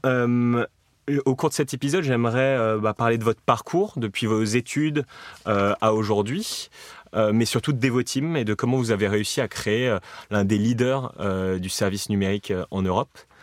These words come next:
Euh, j'aimerais aussi, euh, essayer de, bah, voir quelles ont été les difficultés, les grandes étapes, et cetera, et, euh, parler de votre vision, ainsi que récolter un maximum de conseils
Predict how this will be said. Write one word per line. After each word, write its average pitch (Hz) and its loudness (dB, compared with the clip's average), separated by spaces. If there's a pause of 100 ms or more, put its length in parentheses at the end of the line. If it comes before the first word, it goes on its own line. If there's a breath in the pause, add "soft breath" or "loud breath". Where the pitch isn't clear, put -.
(680 loud breath)
Euh, 101 2 (100)
j'aimerais 123 2
aussi, 165 -2
euh, 107 2 (380 loud breath)
essayer 120 0
de, 110 0
bah, 107 0
voir 110 -2
quelles 113 0
ont 117 2
été 110 -2
les 107 2
difficultés, 131 -2
les 120 0
grandes 113 2
étapes, 123 0
et 110 -2
cetera, 123 0 (560 loud breath)
et, 147 2
euh, 113 2
parler 117 2
de 117 0
votre 110 0
vision, 175 0 (140)
ainsi 123 -2
que 117 0
récolter 127 0
un 131 4
maximum 160 2
de 139 4
conseils 139 0